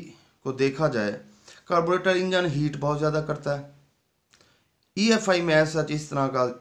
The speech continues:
मसला नहीं होता, ईएफ़आई ज़्यादा हीट नहीं करता। पेट्रोल कंजम्पशन ईएफ़आई की अच्छी होती है क्योंकि उसकी मिक्सचर सेटिंग सारी कंप्यूटर कर रहा है,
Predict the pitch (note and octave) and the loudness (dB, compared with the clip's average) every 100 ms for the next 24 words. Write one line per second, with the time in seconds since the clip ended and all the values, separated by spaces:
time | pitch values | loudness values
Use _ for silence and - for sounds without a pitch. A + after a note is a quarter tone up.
0 | _ _ B2+ B2 B2 B2 C3 B2 F#2 F#2 | _ _ -8 -2 -2 0 0 -2 -4 -10
1 | - _ _ _ _ _ _ _ _ _ | -14 _ _ _ _ _ _ _ _ _
2 | _ _ _ _ - F#3 F3+ E3 D3 C3+ | _ _ _ _ -2 0 2 2 2 2
3 | C3+ C3 B2+ A#2+ - - A2+ C3 G2+ - | 0 -2 -4 -6 -10 -2 0 0 -2 -8
4 | - F2 _ _ _ _ _ _ _ _ | -10 -14 _ _ _ _ _ _ _ _
5 | _ _ - - _ _ _ _ _ _ | _ _ -20 -20 _ _ _ _ _ _
6 | - E3 E3 F#3 F#3 F3 D3+ C3 D3+ E3+ | -2 0 2 2 4 2 0 0 -2 -2
7 | F#3 F3 - - _ _ _ _ _ D3+ | -2 -4 -12 -20 _ _ _ _ _ 0
8 | D#3 D#3+ D#3+ D3+ D3 D3+ E3 D3+ D3 C#3 | 0 0 0 -2 -2 -4 -4 -4 -2 -4
9 | C3+ C3+ _ _ _ _ _ _ _ G#3+ | -4 -6 _ _ _ _ _ _ _ 0
10 | A3 G3+ F#3+ - - _ _ - E3 - | 6 6 4 -4 -20 _ _ -6 -6 -4
11 | F#3+ E3+ F3 - F3+ E3 E3 D#3+ E3+ D#3 | -2 0 0 0 -2 0 -2 0 -2 0
12 | D#3 D#3 E3 - - _ _ _ _ _ | 0 0 -4 -8 -16 _ _ _ _ _
13 | _ _ _ _ _ _ _ _ _ C#3 | _ _ _ _ _ _ _ _ _ -6
14 | C3+ C#3+ C#3+ E3 D#3 C3 B2+ A#2+ | -2 -2 -2 2 2 4 2 0